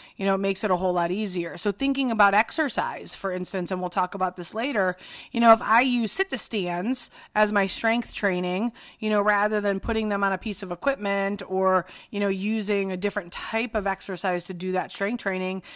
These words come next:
it's gonna be much better because my patient with dementia knows how to get up and down out of a chair 'cause they've been doing that their whole life. So that's relying on procedural memory, okay? Reading also remains intact,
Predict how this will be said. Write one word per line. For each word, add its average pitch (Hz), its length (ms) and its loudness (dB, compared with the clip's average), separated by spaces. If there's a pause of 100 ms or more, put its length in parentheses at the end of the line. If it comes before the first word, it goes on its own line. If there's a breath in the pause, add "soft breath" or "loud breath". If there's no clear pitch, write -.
(120)
it's - 100 -16
gonna 302 140 4
be 285 100 2
much 226 280 2
better 233 260 2
because 202 320 -2
my 196 100 0
patient 214 300 -2
with 196 120 -4
dementia 196 340 -2
knows 196 160 -4
how 202 80 -2
to 185 80 -6
get 190 120 -4
up 190 120 -2
and 190 80 -4
down 190 160 2
out 185 160 0
of 175 80 -8
a 180 40 -8
chair 302 320 0
'cause 214 160 -4
they've 208 180 0
been 202 140 -2
doing 202 260 0
that 185 180 -2
their 175 120 -2
whole 175 200 -2
life. 160 400 -6 (320 loud breath)
So 233 160 -2
that's 233 240 4
relying 196 800 0
on 185 480 2
procedural 175 600 -6
memory, 147 640 -8 (140)
okay? 165 400 -6 (960)
Reading 294 360 0
also 185 280 0
remains 180 420 -2
intact, 170 640 -8